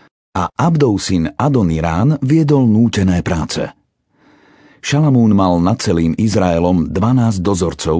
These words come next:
ktorí zásobovali kráľa a jeho dvor. Každému pripadla raz v roku povinnosť postarať sa na mesiac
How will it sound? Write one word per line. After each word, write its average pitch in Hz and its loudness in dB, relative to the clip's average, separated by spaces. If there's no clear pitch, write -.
ktorí 82 0
zásobovali 82 -2
kráľa 98 -2
a 117 -2
jeho 104 0
dvor. 87 -4
Každému 127 2
pripadla 110 0
raz 104 0
v 78 -4
roku 85 -4
povinnosť 101 0
postarať 117 -2
sa 95 -4
na 87 0
mesiac 107 -2